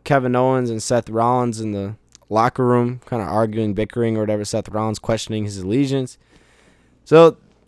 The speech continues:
there's those bands on all their arms with the, you know, S D for SmackDown and then the, the R for Raw. And when I saw it, I'm like, "That looks like the Team Rocket R." And lo and behold, next thing I know, when I go on Twitter, I see,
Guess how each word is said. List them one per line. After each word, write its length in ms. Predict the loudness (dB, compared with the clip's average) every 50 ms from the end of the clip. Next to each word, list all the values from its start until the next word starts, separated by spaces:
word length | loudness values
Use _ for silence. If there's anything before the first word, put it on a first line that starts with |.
| _ _ _ _ _ _ _
there's 300 | -4 0 2 2 2 2
those 200 | 4 4 2 2
bands 600 | 2 -2 -2 0 2 4 4 6 4 4 4 2
on 160 | 2 2 4 4
all 160 | 6 6 6
their 180 | 6 4 4
arms 420 | 4 4 4 4 4 2 0 -2 -2
with 200 | -4 -4 -4 -4
the, 260 | -4 -4 -4 -4 -6 -10 _
you 100 | -8 -6
know, 120 | -6 -6 -4 -4
S 220 | -4 -4 -4 -4
D 220 | -4 -2 -2 -2
for 160 | -2 -4 -6 -8
SmackDown 720 | -6 -6 -6 -4 -6 -6 -6 _ -4 -4 -2 -2 -4 -4
and 80 | -4 -6
then 200 | -6 -8 -8 -10
the, 220 | -12 -10 -8 -8
the 200 | -6 -6 -8 -2 2
R 320 | 4 6 6 6 4 2
for 180 | 0 -2 -4 -4
Raw. 460 | -2 0 0 2 2 2 2 0 -2 -6 -16 -20 _ _ _ -20 -20 _ _ _ _ _ _ _ _ _ _ -6
And 120 | -4 0
when 120 | 2 4 6
I 120 | 6 6
saw 360 | 6 6 8 10 10 12 12
it, 40 | 10
I'm 120 | 10 8 6 6
like, 220 | 4 2 0 -2 -2
"That 260 | 0 0 0 0 0
looks 300 | -2 -2 -2 -2 -4 -4
like 180 | -4 -4 -4 -6
the 80 | -12
Team 320 | -10 -4 -2 -2 -2 0 0
Rocket 380 | 0 0 -2 -2 -2 -4 -4
R." 180 | -2 -2 -2 0
And 120 | 0 2
lo 180 | 4 6 6 6
and 100 | 6 6
behold, 580 | 4 2 4 6 6 6 8 6 6 4 0 -4 -14 _ _ -6 -2
next 240 | 0 0 0 0
thing 140 | 0 0 0
I 120 | 2 0 2
know, 220 | 2 2 2 2
when 100 | 2 2
I 80 | 0 0
go 140 | 0 2 2
on 160 | 2 0 2
Twitter, 400 | 2 4 4 4 4 4 2 0
I 160 | 0 -2 -2
see, 420 | -4 -4 -4 -2 -2 -2 -2 -4